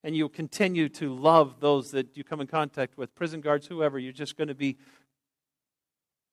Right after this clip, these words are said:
the person of Christ to them. And above all, this is temporary. I know this is temporary. They might say, "It's not temporary.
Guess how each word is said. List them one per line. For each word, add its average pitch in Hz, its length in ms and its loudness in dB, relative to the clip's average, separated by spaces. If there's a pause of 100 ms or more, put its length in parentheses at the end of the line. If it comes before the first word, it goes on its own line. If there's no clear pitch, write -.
(100)
the - 60 -16
person 165 400 -2
of - 140 -8
Christ - 720 -2 (180)
to 175 160 -2
them. 131 320 -8 (920)
And 170 100 -14
above 143 260 -2
all, 165 220 -2
this 165 240 -12
is 156 120 -18
temporary. 165 500 -6
I 156 60 -6
know 190 160 -8
this 170 180 -16
is 147 80 -20
temporary. 147 440 -10
They 160 160 -4
might 165 240 -2
say, 156 260 -4
"It's 170 160 -10
not 208 200 -4
temporary. 156 500 -8